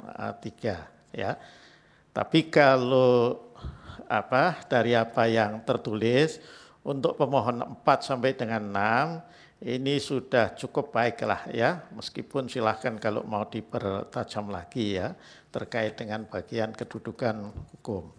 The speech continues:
Ya. Kemudian yang terkait dengan, eh, apa,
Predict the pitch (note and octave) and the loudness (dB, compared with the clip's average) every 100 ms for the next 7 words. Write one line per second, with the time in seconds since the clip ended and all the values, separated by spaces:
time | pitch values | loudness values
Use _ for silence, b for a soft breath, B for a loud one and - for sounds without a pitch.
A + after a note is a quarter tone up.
0 | - - b b b b b _ - - | -20 -20 b b b b b _ -14 -10
1 | - D3+ B B B B B B B B | -10 -12 B B B B B B B B
2 | B _ - B2+ C3 C3 - C3 B2+ D3 | B _ -2 -2 -2 -4 0 4 6 8
3 | D3+ D#3+ D#3 B B B B B _ - | 6 0 -4 B B B B B _ 2
4 | C3+ C#3 - C3 B2 C#3+ C3+ C3+ D3 - | 4 4 2 0 2 2 4 6 4 2
5 | C#3 A2+ A#2 A#2+ C#3 C#3 C#3+ C#3+ B2+ B | -2 -2 0 2 4 2 -4 -10 -14 B
6 | B B B B B B B B B - | B B B B B B B B B -8
7 | A#2+ A2+ A#2+ A#2 A#2 A#2 A2 A2 D3+ F#3 | -2 0 0 0 0 0 0 0 -2 -4